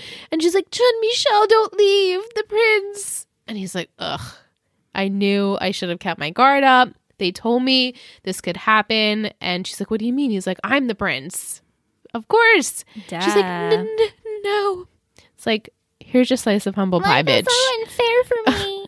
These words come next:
Speaker 1: It's so, she's too much.
Speaker 2: Yeah.
Speaker 1: So Serena's drying off back at their
Speaker 2: <laughs>
Speaker 1: loft, and
Speaker 2: She's packing for New York.
Speaker 1: she's packing. She's like, "I'm leaving because my friend doesn't want me here. I don't wanna be around her."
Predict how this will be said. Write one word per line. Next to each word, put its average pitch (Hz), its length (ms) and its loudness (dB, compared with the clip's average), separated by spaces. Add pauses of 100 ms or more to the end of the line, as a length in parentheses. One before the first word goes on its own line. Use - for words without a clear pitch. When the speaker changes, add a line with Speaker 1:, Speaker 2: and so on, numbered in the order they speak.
(160)
Speaker 1:
It's - 80 -16
so, - 280 -8 (420)
she's - 260 -14
too 208 140 -4
much. - 360 -12 (220)
Speaker 2:
Yeah. 165 320 -6 (720)
Speaker 1:
So 262 680 2 (540)
Serena's 302 540 0
drying 202 420 2
off 175 260 0
back 170 260 0
at 185 140 -6
their 170 320 -2
Speaker 2:
<laughs> - 40 -18
Speaker 1:
loft, 175 580 -2
and 170 460 -2 (260)
Speaker 2:
She's 254 200 -12
packing 208 280 -8
for 233 120 -2
New 202 80 -2
York. 175 380 -4
Speaker 1:
she's 302 180 0
packing. 302 320 4
She's 202 160 -4
like, 180 80 0
"I'm 202 200 0
leaving 180 500 0
because 180 580 0
my 180 180 -2
friend 196 240 0
doesn't 190 200 -2
want 214 200 2
me 220 100 0
here. 202 160 0
I 180 140 2
don't 208 100 0
wanna 202 120 2
be 180 160 0
around 165 380 -2
her." 165 420 -2